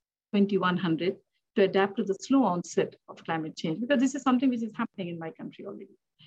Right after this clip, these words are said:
We are investing in rehabilitation projects and risk-informed investment in adaptation and resilience building and so on.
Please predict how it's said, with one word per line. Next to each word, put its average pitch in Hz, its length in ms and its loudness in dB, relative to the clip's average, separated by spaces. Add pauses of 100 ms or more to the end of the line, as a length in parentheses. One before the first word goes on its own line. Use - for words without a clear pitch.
(260)
We 226 80 6
are 240 80 6
investing 240 640 4
in 285 80 8
rehabilitation 208 880 4
projects 240 640 -4 (400)
and 190 240 4
risk-informed 202 1000 4 (140)
investment 175 720 -4
in 170 120 0
adaptation 208 800 2
and 180 160 0
resilience 170 600 -4
building 151 320 -10
and 143 120 -6
so - 220 -2
on. - 160 -6